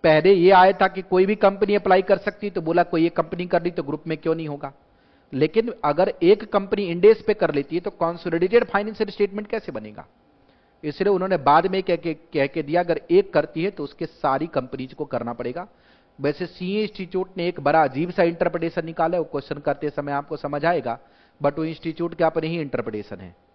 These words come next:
उन interpretation का आज तक logic समझ नहीं आया, but question करते समय तो उनका मानना ही पड़ेगा।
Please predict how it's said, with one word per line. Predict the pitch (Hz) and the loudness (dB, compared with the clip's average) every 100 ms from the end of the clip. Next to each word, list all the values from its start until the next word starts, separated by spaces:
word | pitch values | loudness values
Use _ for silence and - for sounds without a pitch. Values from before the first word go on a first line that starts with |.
| _ _ _ _ _ _ - | _ _ _ _ _ _ -10
उन | 156 | -6
interpretation | 160 156 156 151 147 160 | -4 -2 -2 0 -2 -2
का | 160 | 0
आज | 147 147 | 0 0
तक | 170 131 | -8 -6
logic | 131 135 | -6 -6
समझ | - 113 104 - | -8 -10 -10 -16
नहीं | 95 | -18
आया, | 87 95 _ _ _ | -18 -20 _ _ _
but | 127 139 | -4 -2
question | 151 143 170 165 | -6 -4 -6 -2
करते | 160 160 160 | -2 -2 -4
समय | 151 156 | -2 -4
तो | 156 151 | -4 -4
उनका | 139 147 147 | -4 -4 -2
मानना | 147 170 | -2 -4
ही | 175 | -8
पड़ेगा। | 151 127 110 | -8 -10 -10